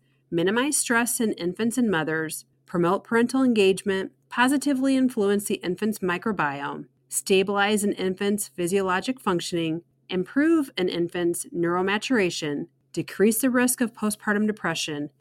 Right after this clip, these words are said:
and improve maternal-child engagement for years down the road, it is an integral component of the neuroprotective and developmental care we provide in the nicu. As I mentioned, and you just heard, with this review,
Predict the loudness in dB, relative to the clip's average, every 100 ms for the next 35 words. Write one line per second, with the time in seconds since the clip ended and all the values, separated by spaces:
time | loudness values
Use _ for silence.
0 | 0 2 6 6 4 2 -2 2 4 4
1 | 4 -2 -2 -2 -2 -2 -2 -2 -2 -2
2 | -2 -2 -4 -4 -4 -4 -2 2 4 2
3 | 0 -2 -2 -4 -6 -4 -4 -6 _ 0
4 | 0 2 4 6 6 2 2 4 4 4
5 | 2 0 0 -4 0 0 2 0 -8 -14
6 | -10 -2 0 2 2 0 0 -2 -2 -4
7 | -4 -4 -4 -4 -4 -2 -4 -2 -2 -2
8 | -4 -2 0 -2 -2 -4 -2 0 0 0
9 | -2 -4 -6 -6 -16 _ _ _ _ -2
10 | 4 4 4 2 0 -6 -8 -2 2 2
11 | 4 2 2 0 -2 -2 -4 -4 4 4
12 | 6 4 4 2 0 -4